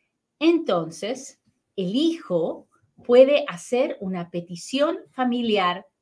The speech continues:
por mí, que soy el papá extranjero. ¿Hay alguna situación en las que esta petición no se puede hacer? No. El hijo siempre puede hacer una petición familiar por mí, que soy extranjero.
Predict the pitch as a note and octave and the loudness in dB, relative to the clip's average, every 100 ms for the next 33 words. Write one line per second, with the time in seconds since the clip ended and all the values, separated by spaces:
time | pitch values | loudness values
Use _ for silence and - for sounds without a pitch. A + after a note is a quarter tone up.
0 | _ - G3 F#3 B3 G#3+ G3 C4 - E3 | _ -4 -2 2 2 0 -4 -12 -14 -14
1 | - E3+ F#3 G#3 - F3+ - D#3+ D#3+ - | -8 -6 -6 -8 -4 -6 -4 -6 -6 -12
2 | E3+ D#3+ - F3 - - _ _ _ _ | -12 -12 -6 -6 -6 -16 _ _ _ _
3 | _ _ _ A3+ A#3 C#4+ A#3 F3+ E3 A3+ | _ _ _ 2 4 4 2 0 -2 -2
4 | D4+ E4 E4 B3+ G#3+ - A#3+ A#3+ A3+ G#3+ | 0 0 -2 -6 -6 -2 0 0 -2 -4
5 | F#3 - F#3 E3 - G#3+ A#3+ - A#3 G#3+ | -6 -8 -8 -8 2 4 4 0 -2 -2
6 | F#3+ E3+ - G#3 G3 G3+ G3 G3 G#3 G#3+ | -8 -10 -6 -4 -4 -6 -8 -6 -8 -6
7 | G#3 G3+ G3 - B3+ D#4 - _ _ _ | -4 -4 -4 -4 -4 -4 -16 _ _ _
8 | A3 B3+ C#4 - _ _ _ _ _ _ | -4 -2 -2 -4 _ _ _ _ _ _
9 | _ G3 F#3 A#3+ D4 - G#3 A3+ - _ | _ -6 -2 -4 -4 -4 -6 -6 -12 _
10 | _ - - - D#4+ G#4 D#4+ A3+ - F3 | _ -18 -14 -4 -4 0 2 2 0 -4
11 | G#3 - _ - B3 B3+ A#3+ A3+ G#3+ G3+ | -4 -10 _ 2 4 6 4 0 -6 -4
12 | A#3 A3+ A3+ G3 F3+ - F3+ G3+ - A3 | -4 -4 -4 -8 -12 -6 -6 -4 -4 -4
13 | F3+ F3 E3+ F3 F3+ E3+ D#3 G3+ C4 A#3 | -4 -2 -2 -2 -4 -8 -2 0 0 -2
14 | - - E3 D3 C#3+ E3+ - A3+ A#3 F#4 | -8 -14 -12 -10 -10 -12 -4 -4 -2 0
15 | A#3+ | -2